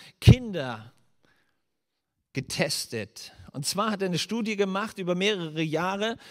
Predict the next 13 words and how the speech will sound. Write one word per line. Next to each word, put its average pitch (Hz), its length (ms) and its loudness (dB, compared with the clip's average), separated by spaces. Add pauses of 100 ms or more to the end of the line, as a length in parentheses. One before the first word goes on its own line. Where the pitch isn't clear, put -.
(160)
und 170 160 -4
er 175 80 2
hat 165 140 -2
rausgekriegt, 190 680 -2
dass 160 200 -2
Kinder 240 580 2 (500)
im 180 160 0
Alter 226 360 -2
von 190 360 -2
null 254 340 2
bis 208 260 2
vier 254 420 -2
Jahre 196 640 0